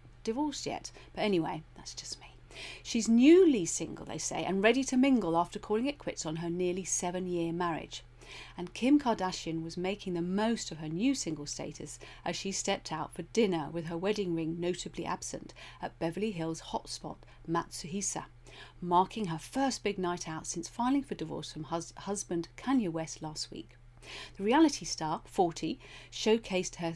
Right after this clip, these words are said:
showcased her sculpted physique in a skin-tight dress while enjoying a girls' night out with her sister Kourtney and friends. She didn't have to look very far when finding a lawyer to help,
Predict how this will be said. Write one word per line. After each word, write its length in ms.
showcased 520
her 80
sculpted 600
physique 480
in 80
a 60
skin-tight 580
dress 380
while 160
enjoying 400
a 60
girls' 400
night 260
out 140
with 100
her 80
sister 380
Kourtney 500
and 120
friends. 500
She 140
didn't 180
have 220
to 100
look 180
very 240
far 460
when 160
finding 340
a 40
lawyer 320
to 120
help, 380